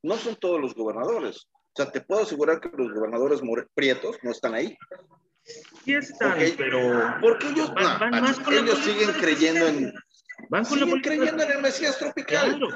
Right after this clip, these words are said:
Speaker 2: claro, por supuesto.
Speaker 1: Siguen creyendo en el Mesías tropical, siguen pensando que con estampitas y un mole de guajolote van a, van a curar las cosas. O sea, es una mamada.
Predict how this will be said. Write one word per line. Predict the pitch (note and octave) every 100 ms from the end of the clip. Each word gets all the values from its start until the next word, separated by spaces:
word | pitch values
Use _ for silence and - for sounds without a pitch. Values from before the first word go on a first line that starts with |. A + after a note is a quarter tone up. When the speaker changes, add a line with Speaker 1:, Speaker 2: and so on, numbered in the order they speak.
| -
Speaker 2:
claro, | A#2+ D3 A3+ -
por | -
supuesto. | - - G3+ A3+ - - _ _ _ _
Speaker 1:
Siguen | A#3 C#4 C4+
creyendo | C4+ A#3+ G#3+ A3
en |
el | G#3
Mesías | G#3 G3 G3+ G3+
tropical, | G3+ - - D#3 -
siguen | E3+ F#3 - -
pensando | D3+ C#3 D3 D3 D3+
que | - A#2+ - _ _ -
con | B2+ B2
estampitas | A#2+ B2+ A#2+ - - - C#3+ B2+
y |
un | C3
mole | B2+ C3+
de | B2+
guajolote | G#2 - G#2+ A2+ - A#2
van | A2+
a, | A2+ G2 - _ _ _ _ _ _ _ _ _ _ -
van | G#2
a | - -
curar | F#2 G2+
las | G#2
cosas. | - - - -
O | -
sea, | -
es | _
una | F#2+
mamada. | B2 A3+ A3